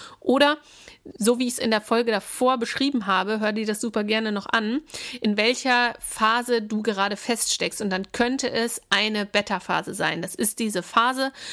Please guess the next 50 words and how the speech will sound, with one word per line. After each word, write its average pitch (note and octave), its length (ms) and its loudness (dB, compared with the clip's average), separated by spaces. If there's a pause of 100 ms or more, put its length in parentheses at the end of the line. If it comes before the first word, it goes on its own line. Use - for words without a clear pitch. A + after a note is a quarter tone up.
(200)
in G#3+ 160 2
der A3 180 4
du A3 140 -4
zwar G#3+ 480 2
irgendwie B3+ 420 0
okay B3 460 0
bist, D#4 400 -2
aber G#3 220 0
wo G#3+ 60 -2
du G#3 120 0
merkst, A3 480 -2
"Mm, D4 480 2
so A#3+ 100 0
langsam A#3+ 540 2
bahnt A3 300 0
sich A3+ 120 -6
eine A#3 80 -2
Veränderung G#3+ 540 -2
an" B3 260 2
oder G#3+ 320 0 (400)
"Ich - 160 0
sollte C#4 460 2
etwas - 340 -2
verändern, A#3 480 0
damit G#3 300 0
ich A3 140 -4
wieder G3+ 280 2
echt - 300 -2
happy F#3 220 -4
bin." - 260 -8
Das G#3+ 260 0
ist B3 120 2
so B3 80 2
ein A3+ 80 0
bisschen A#3+ 280 0
die G#3 100 -2
Phase, A3+ 340 2
in G#3 80 -2
der A3 160 0
wir A3+ 120 -2
uns - 180 -4
leider A#3 560 2 (280)
oft G3+ 280 0
sehr, C4 260 4
sehr C4 180 0
lange A#3+ 280 0
aufhalten, G#3 640 -2
weil G#3 140 2
es G#3+ 100 -4
ja G#3 100 0